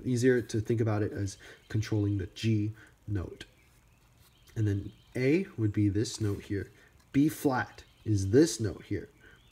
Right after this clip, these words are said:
or this hole here. So this hole that I'm touching right now with my thumb controls that B flat, and it needs to be wider because it's flatter. The wider something is, if you widen,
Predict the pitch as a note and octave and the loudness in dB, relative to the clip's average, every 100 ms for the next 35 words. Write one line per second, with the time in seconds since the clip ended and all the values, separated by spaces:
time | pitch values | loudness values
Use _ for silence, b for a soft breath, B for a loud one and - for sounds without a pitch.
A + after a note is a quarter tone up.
0 | - G#2+ A#2+ B2+ - - B2+ B2+ C3 - | 0 2 4 2 -4 -4 2 4 2 0
1 | G2+ - B B - - A2 G#2+ E3 G3+ | -4 -6 B B -8 0 2 6 4 4
2 | - G3+ C#3+ A2 A2+ G#2+ G#2+ A2 A2+ A2+ | 2 4 4 2 -2 -2 -2 -2 -4 -4
3 | A2 G#2+ A#2+ C3 C3 C3 C3+ C#3 B2 A2 | -2 0 0 0 -2 -2 -4 -4 -2 0
4 | G#2+ B B B - A#2+ - D3 D#3 D#3 | -2 B B B -2 -2 2 4 6 4
5 | - B2 G#2+ B2 B2 A2 F#2 G2 A2 A2 | 2 0 0 0 0 -2 -4 0 2 4
6 | C#3 F3+ - B2+ B2 A#2 A2+ b b _ | 2 2 0 0 2 0 -2 b b _
7 | A#2 A#2 C#3+ F#3 F3 A#2+ G#2 G#2+ G2+ A2 | -4 0 4 6 6 6 4 0 0 0
8 | G2+ - - - A#2 G2+ - b b b | 0 -6 -10 -4 -2 -2 -4 b b b
9 | _ - G2+ G2+ G#2+ C#3+ E3 - C3+ B2 | _ -4 0 4 6 6 4 4 0 2
10 | C#3+ B2 A2+ A2+ - B B B B B | 2 2 0 -4 -18 B B B B B
11 | B B - G#2 A2 G#2+ A#2 C#3+ B2 G2+ | B B -8 2 4 4 4 4 6 4
12 | G#2 | 2